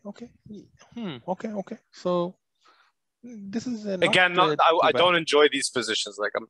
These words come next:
Speaker 2: I'm not happy.
Speaker 1: You don't enjoy
Speaker 2: This
Speaker 1: this
Speaker 2: is
Speaker 1: position.
Speaker 2: just to,
Speaker 1: Okay.
Speaker 2: this is just to survive, but hopefully
Speaker 1: This
Speaker 2: not
Speaker 1: is just a
Speaker 2: fall in the trap.
Speaker 1: survival.
Speaker 2: Yeah,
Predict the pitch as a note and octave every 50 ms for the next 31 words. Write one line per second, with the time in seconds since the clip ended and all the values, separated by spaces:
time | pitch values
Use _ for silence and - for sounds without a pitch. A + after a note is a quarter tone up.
0 | - A2+ A2+ A#2 A#2+ A2+ G2+ G#2+ A#2+ C#3 D3 C#3 C3 C3+ B2+ A#2 B2+ B2 A#2 A2+
1 | D3+ - D#3 D#3 - - E3 D#3 - - D#3 D3 B2 - C#3+ C#3 - C#3 B2 A#2+
2 | C3+ B2+ - - A#2+ - - B2+ G#2+ A2 A#2+ A2+ A2+ A2+ G#2+ _ - G#2+ - _
3 | _ _ _ - - _ _ - - B2 A2 - B2 A#2 A#2 A#2 A2+ A2 B2+ C3+
4 | C3 A2+ G#2 G2+ G#2+ B2 A#2+ A#2 A#2 A#2 A2+ A2+ G#2+ G#2+ G#2+ G2+ F#2+ _ _ _
5 | _ _ _ _ _ _ - A2+ A#2 A#2 G#2 G#2